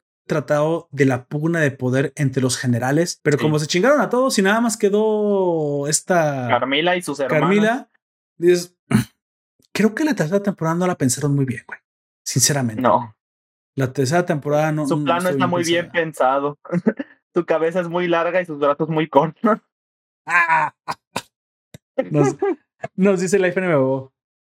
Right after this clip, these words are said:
Speaker 1: Ah, la, para la mayoría la serie terminó cuando Drácula murió en la segunda temporada. De hecho, te voy a decir una cosa. Yo creí que ya había terminado la serie, sinceramente,
Speaker 2: Sí.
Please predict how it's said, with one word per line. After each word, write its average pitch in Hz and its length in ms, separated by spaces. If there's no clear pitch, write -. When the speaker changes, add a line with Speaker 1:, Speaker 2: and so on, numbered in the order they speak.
Speaker 1:
Ah, 165 580
la, 156 180
para 151 180
la 147 100
mayoría 147 420
la 185 100
serie 180 200
terminó 147 460
cuando 143 220
Drácula 135 360
murió 123 480
en 135 60
la 113 80
segunda 127 240
temporada. 104 520
De 170 120
hecho, 190 480
te - 100
voy 135 100
a 147 40
decir 170 140
una 147 160
cosa. 143 240
Yo 131 240
creí 165 180
que 156 160
ya 143 80
había 139 180
terminado 123 320
la 110 120
serie, 107 180
sinceramente, - 540
Speaker 2:
Sí. 123 140